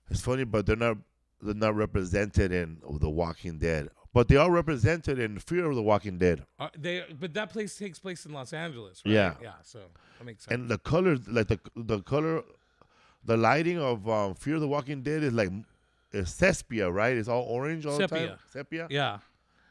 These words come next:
Speaker 1: The fuck is sepia?
Speaker 2: See, see, it's like a, it's got, like, a sepia filter or something like that. Yeah. Yeah, it's weird, man. It's a weird thing. Can I ask you something?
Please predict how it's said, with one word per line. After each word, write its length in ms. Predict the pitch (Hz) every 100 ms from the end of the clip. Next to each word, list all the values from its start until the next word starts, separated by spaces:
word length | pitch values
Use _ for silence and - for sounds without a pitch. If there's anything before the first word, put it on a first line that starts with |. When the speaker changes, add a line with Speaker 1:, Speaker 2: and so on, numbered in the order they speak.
| -
Speaker 1:
The 60 |
fuck 160 | - 123
is 120 | 113
sepia? 420 | - 135 123 -
Speaker 2:
See, 240 | 76 185 185
see, 340 | - 214 202 170
it's 140 | 180
like 140 | 214
a, 160 | 185 180
it's 140 | 175
got, 180 | - 196
like, 120 | 185
a 40 | 156
sepia 440 | - 185 165 143
filter 500 | 120 156 139 147 123 110
or 40 |
something 340 | - 120 113
like 200 | 104 98
that. 240 | - 95 92
Yeah. 200 | 120 104 95 101 _ _ _ - - -
Yeah, 220 | 214 294 269
it's 300 | 262 262 -
weird, 400 | 233 262 190 143
man. 220 | 156 151
It's 140 | 170
a 80 | 196
weird 340 | 185 202 185 165
thing. 380 | 196 156 120 - - -
Can 100 | 254
I 80 | 302
ask 320 | 294 294 -
you 100 | 269
something? 460 | 285 285 302 294